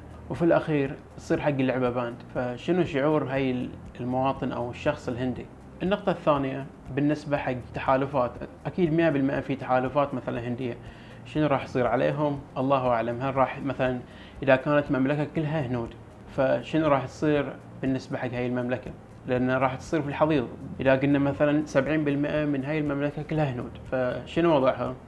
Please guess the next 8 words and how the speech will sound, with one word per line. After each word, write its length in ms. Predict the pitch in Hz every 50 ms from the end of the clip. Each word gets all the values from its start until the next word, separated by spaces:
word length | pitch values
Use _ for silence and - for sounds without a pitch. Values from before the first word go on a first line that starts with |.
| - -
هاي 140 | 135 139 139
لحين 340 | 139 135 - - 156 147 139
اللعبة 760 | 135 131 123 120 120 117 120 113 117 117 131 135 139 143 143
ما 220 | 135 131 131 131
جاوبت 380 | 117 123 123 120 120 120 113 117
على 160 | 117 117 117
هاي 120 | 120 123
الشيء، 320 | 120 - - - 123 127